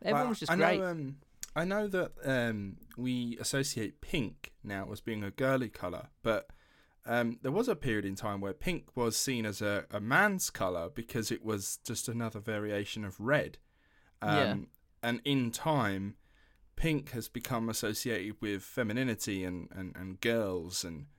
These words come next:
Speaker 2: oh, that's, that's not very manly. Um, but it used to be, and that's why they say, you know, they do say, you know, "Real men wear pink." And it's like, yeah,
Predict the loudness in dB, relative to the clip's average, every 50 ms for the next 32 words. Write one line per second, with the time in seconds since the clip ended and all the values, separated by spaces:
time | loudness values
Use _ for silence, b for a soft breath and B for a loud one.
0 | b b -6 -4 -2 -2 -2 -4 -4 -6 -8 -8 -8 -10 -12 b b b b b
1 | b b b b -10 -10 -8 -6 -6 -6 -6 -6 -8 -6 -6 -6 -6 -6 -6 -6
2 | -6 -6 -6 -6 -6 -8 -8 b b b b b -6 -4 -2 -2 -2 -4 -8 -14
3 | _ _ 0 0 0 -2 -4 -4 -4 -4 -4 -4 -2 0 0 2 2 2 2 0
4 | 0 0 0 2 2 0 0 -2 -2 -2 -2 -4 -4 -4 -4 -4 -4 -6 -8 -12
5 | -6 -4 -4 -4 -2 -2 -4 -4 -4 -6 -6 -4 -2 -2 -2 0 -2 -2 -2 -2
6 | -4 -4 -2 -4 -4 -4 -6 -12 -18 _ -18 -14 -10 -8 -8 -8 -8 -8 -6 -6
7 | -6 -6